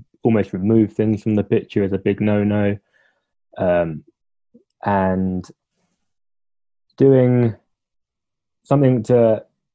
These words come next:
add or take away or enhance too much, and people are too crazy with the clarity slider all the time. Um, and somebody said to me the other day,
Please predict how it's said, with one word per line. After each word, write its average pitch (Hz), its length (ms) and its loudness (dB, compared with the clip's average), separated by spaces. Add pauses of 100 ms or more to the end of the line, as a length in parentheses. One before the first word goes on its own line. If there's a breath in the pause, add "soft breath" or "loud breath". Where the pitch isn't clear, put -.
(180)
add 117 220 0
or 110 120 4
take 117 280 0
away 110 360 2
or 95 280 0
enhance 110 480 -2
too 113 200 -2
much, 107 420 -4
and 98 260 -6
people 120 220 2
are 113 60 2
too 117 260 -2 (640)
crazy 117 420 2
with 107 120 0
the 101 80 -6
clarity 110 480 0
slider 95 440 -2
all 101 160 -6
the 98 80 -4
time. 90 380 -8 (580)
Um, 95 420 -2 (1200)
and 123 180 0
somebody 151 300 2
said 135 200 -2
to - 80 -8
me 123 80 2
the 117 100 4
other 110 120 0
day, 104 380 0